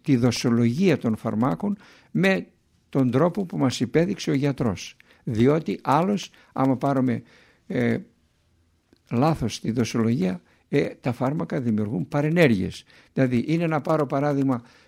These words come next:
πέντε χάπια την ημέρα και πρέπει να πάρω δύο το πρωί, δύο το μεσημέρι και ένα το βράδυ. Δεν θα πω το πρωί, "Α, πέντε, α, τα πάρω όλα μαζί να ξεμπερδεύω,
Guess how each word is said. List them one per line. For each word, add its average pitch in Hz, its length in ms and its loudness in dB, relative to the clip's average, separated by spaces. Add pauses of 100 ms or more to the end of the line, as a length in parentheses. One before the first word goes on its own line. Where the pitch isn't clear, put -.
(100)
πέντε 156 280 4
χάπια 151 400 0
την 123 180 0
ημέρα 175 420 0 (320)
και 160 120 0
πρέπει 143 200 0
να 135 120 0
πάρω 123 280 0
δύο 131 280 2
το 120 140 -2
πρωί, 123 460 -2
δύο 127 280 0
το 123 120 -2
μεσημέρι 127 400 -2
και 127 120 -6
ένα 131 180 0
το 120 120 -4
βράδυ. 135 280 0 (200)
Δεν 208 120 0
θα 190 120 0
πω 170 180 -2
το 156 120 0
πρωί, 135 320 0 (120)
"Α, 160 200 2
πέντε, 160 420 2 (160)
α, 190 120 2
τα 175 80 -2
πάρω 170 200 2
όλα 156 160 0
μαζί 160 240 -2
να 156 100 -2
ξεμπερδεύω, 131 680 0